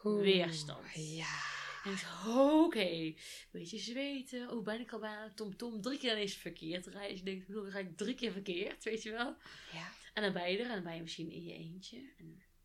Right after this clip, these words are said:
Speaker 2: de rest ziet er misschien anders uit dan jij. Of de lach uit de lucht en je denkt, "Ik heb echt veel shit." Of, "Ik kan eigenlijk niet luchtig doen,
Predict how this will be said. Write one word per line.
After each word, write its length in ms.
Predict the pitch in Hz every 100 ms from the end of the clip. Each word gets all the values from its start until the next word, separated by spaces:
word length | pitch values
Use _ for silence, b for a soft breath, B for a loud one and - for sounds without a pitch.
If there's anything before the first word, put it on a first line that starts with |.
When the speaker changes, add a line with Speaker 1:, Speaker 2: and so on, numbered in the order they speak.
| - _
Speaker 2:
de 140 | 170
rest 240 | 160 160 -
ziet 80 | -
er 40 |
misschien 240 | 156 - -
anders 240 | 165 156
uit 140 | 170
dan 140 | 170 170
jij. 440 | 180 220 226 220
Of 160 | - - B B B -
de 140 | - 175
lach 240 | 190 - -
uit 180 | 190 185
de 60 |
lucht 240 | 190 202 -
en 80 | 196
je 60 |
denkt, 200 | 180 185
"Ik 120 | -
heb 120 | - -
echt 160 | - -
veel 140 | 185
shit." 580 | 185 - - 262 - - -
Of, 600 | - 60 - - - -
"Ik 440 | - - - - -
kan 140 | -
eigenlijk 100 | - 202
niet 120 | 214
luchtig 400 | 262 262 226
doen, 40 | 202